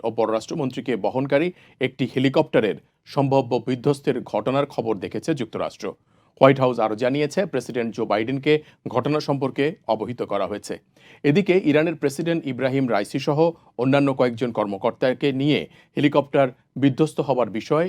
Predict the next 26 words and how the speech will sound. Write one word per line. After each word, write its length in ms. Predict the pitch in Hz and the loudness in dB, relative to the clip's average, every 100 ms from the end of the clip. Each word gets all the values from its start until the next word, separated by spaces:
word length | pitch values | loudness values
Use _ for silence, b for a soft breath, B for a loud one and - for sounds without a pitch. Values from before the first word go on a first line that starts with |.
| 123 | -2
ইরানের 280 | 120 117 98 | -2 -2 -2
দেয়া 180 | 110 104 - b - | 0 0 -4 b 0
প্রতিবেদনগুলো 680 | 143 160 165 160 139 117 90 - _ - | 2 4 4 4 2 0 -2 -6 _ -2
নিবিড়ভাবে 540 | 131 139 156 123 107 | 4 8 6 6 -2
পর্যবেক্ষণ 520 | - 107 107 110 120 117 | -4 -6 -4 -6 -6 -4
করছে 280 | 131 139 160 | -4 -4 -6
ইসরায়েল। 440 | 104 107 87 65 - _ _ _ B B | -4 -2 -2 -4 -16 _ _ _ B B
রাইসিকে 400 | 127 123 143 127 | 4 4 2 -4
বহনকারী 460 | 113 107 127 135 156 | -2 -2 -2 0 0
হেলিকপ্টার 540 | 127 110 107 - 101 104 | -2 -4 -6 -6 -4 -4
বিধ্বস্তের 420 | 98 117 - 101 | -6 -8 -6 -6
বিষয়ে 360 | 110 147 135 87 b b - | -4 -2 0 -2 b b 0
তেল 120 | 127 | 2
আবিব 260 | 117 117 110 _ _ _ | 2 0 -6 _ _ _
কী 60 | 160 | -4
ভাবছে 400 | 165 131 - - 98 | 0 0 0 -4 -6
তা 120 | 113 110 | -2 0
নিয়ে 220 | 135 117 110 b - | 0 -2 -6 b -6
এক 140 | 127 - | -4 0
প্রতিবেদন 440 | 135 139 147 135 | 2 4 4 4
প্রকাশ 260 | 110 104 104 | 2 -4 -4
করেছে 300 | - 104 131 160 | -4 -4 -2 -2
ইসরায়েলি 360 | 110 110 101 101 - _ | -2 -2 0 -2 -8 _
সংবাদ 340 | - 147 127 110 | -4 -2 0 -2
মাধ্যম 340 | 104 98 139 160 - _ _ b b - | -2 -2 -2 -2 -8 _ _ b b -4
ওয়াইনেট 480 | 127 131 120 127 | 2 4 4 0